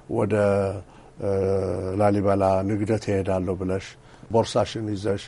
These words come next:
በእግር ስትሄጂ በ-፣ ወደዛ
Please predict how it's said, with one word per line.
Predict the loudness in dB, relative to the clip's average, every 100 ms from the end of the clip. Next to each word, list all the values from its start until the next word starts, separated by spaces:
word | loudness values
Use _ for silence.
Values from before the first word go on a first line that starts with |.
| -16 -8
በእግር | 0 2 2 0
ስትሄጂ | -4 -2 2 2 4 2 2 -2 -8 -8 -12 -16 -8
በ-፣ | -2 2 2
ወደዛ | 2 2 2